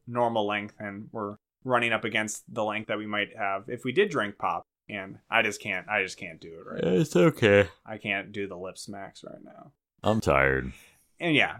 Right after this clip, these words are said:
Speaker 1: Jacob's tired. He, he had a long trip today. So find us at youtube dot com slash a whole new pod. Uh, like, comment, and subscribe on there. Rate, review,
Speaker 2: Spotify.
Speaker 1: and follow us on
Speaker 2: Apple
Speaker 1: Apple Podcasts.
Speaker 2: Music.
Speaker 1: No, it's not Apple Music.
Speaker 2: Apple.
Speaker 1: Oh,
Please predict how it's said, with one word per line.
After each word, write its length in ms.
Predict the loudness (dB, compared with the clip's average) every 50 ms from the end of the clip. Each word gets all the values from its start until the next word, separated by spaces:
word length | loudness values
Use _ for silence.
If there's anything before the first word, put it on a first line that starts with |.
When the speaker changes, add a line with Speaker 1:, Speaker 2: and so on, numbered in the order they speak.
| -8
Speaker 1:
Jacob's 380 | -2 0 2 2 2 -2 -6 -6
tired. 400 | -8 -8 -6 -6 -8 -10 -12 -16 _ _ _
He, 260 | -4 -4 -4 -4 -8 -16 _ _
he 100 | -10 -8
had 140 | -6 -4 -4
a 40 | -2
long 220 | 0 0 -2 -2
trip 260 | -4 -4 -6 -6 -6
today. 360 | -8 -10 -8 -8 -8 -8 -8 -14 _ _ _ _ _ _ _ _ _ _ _ _
So 200 | -4 -2 0 0
find 320 | 2 4 6 6 6 8 6
us 220 | 4 2 2 -4 -10 _ _ _ _
at 320 | 4 6 6 6 6 4 2
youtube 300 | -4 -4 -2 -4 0 4
dot 220 | 6 6 6 6
com 260 | 4 4 4 4 4
slash 300 | 4 4 4 2 4 2
a 80 | -2 -2
whole 180 | -2 -2 -2 -2
new 140 | -4 -6
pod. 560 | -2 0 2 4 6 6 6 6 4 4 0 -4 -8 _ _ _ _ 2
Uh, 160 | 4 4 4
like, 260 | 6 6 6 6 6
comment, 220 | 4 4 6 6 4
and 80 | 2
subscribe 480 | -2 -4 -8 0 4 6 8 8 6 6
on 240 | 2 -2 -4 -2 0
there. 320 | 2 4 6 4 4 2 0 -4 -2 6
Rate, 0 |
review, 360 | 8 8 10 10 10 8 8
Speaker 2:
Spotify. 680 | 6 8 8 10 10 10 10 8 8 8 8 8 6 6
Speaker 1:
and 60 | 6 6
follow 320 | 8 8 8 6 6 6
us 220 | 6 4 4 2 -4 -6
on 320 | -4 -4 -2 -2 0 6
Speaker 2:
Apple 300 | 8 8 8 8 6 2
Speaker 1:
Apple 40 | 0
Podcasts. 840 | 4 4 6 8 8 6 6 4 4 4 4 6 6 6 6 6 4 4 2
Speaker 2:
Music. 200 | 2 0 -4 _ _ _ _ _ -20 -18 -14 -8
Speaker 1:
No, 180 | -6 -6 -6
it's 100 | -6 -4
not 140 | -4 -4 -4
Apple 180 | -4 -6 -8 -8
Music. 140 | -2 4 4
Speaker 2:
Apple. 440 | 4 6 6 4 4 4 2 2 0
Speaker 1:
Oh, 240 | 0 0 0 0